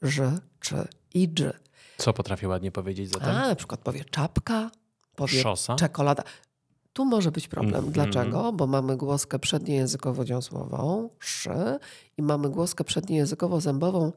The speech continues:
Speaker 1: sy.
Speaker 2: Mhm.
Speaker 1: Zatem my, dorośli ludzie, nie myślimy o tym, że żeby zrealizować taki wyraz,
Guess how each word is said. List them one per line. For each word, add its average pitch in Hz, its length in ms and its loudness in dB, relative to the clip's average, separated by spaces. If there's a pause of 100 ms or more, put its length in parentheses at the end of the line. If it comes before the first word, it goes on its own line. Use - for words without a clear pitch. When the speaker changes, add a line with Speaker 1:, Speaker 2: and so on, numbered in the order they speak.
(140)
Speaker 1:
sy. - 560 -2
Speaker 2:
Mhm. 104 460 -2
Speaker 1:
Zatem 160 720 2
my, 214 140 2
dorośli 220 420 0
ludzie, 208 240 0
nie 196 80 2
myślimy 220 440 0
o 196 140 0
tym, 180 440 0
że 156 280 -2
żeby 151 200 -2
zrealizować 151 680 0
taki 185 340 -2
wyraz, - 520 -2